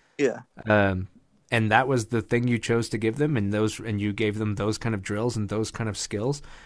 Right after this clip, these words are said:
Speaker 2: and
Speaker 1: Mm.
Speaker 2: that was the first thing they ever learned, it wouldn't make them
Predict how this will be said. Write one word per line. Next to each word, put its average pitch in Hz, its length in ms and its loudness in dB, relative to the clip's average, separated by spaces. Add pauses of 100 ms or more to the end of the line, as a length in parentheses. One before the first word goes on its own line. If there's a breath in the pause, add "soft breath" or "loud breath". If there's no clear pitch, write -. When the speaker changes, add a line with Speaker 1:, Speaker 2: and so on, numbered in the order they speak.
Speaker 2:
and 135 100 4
Speaker 1:
Mm. 127 40 6
Speaker 2:
that 104 120 2
was 101 120 -4
the 98 80 -4
first - 320 0
thing 113 160 -2
they 107 120 0
ever 104 180 0
learned, 123 340 -2 (540 soft breath)
it 113 80 -6
wouldn't 131 260 0
make 120 240 -4
them 113 260 -2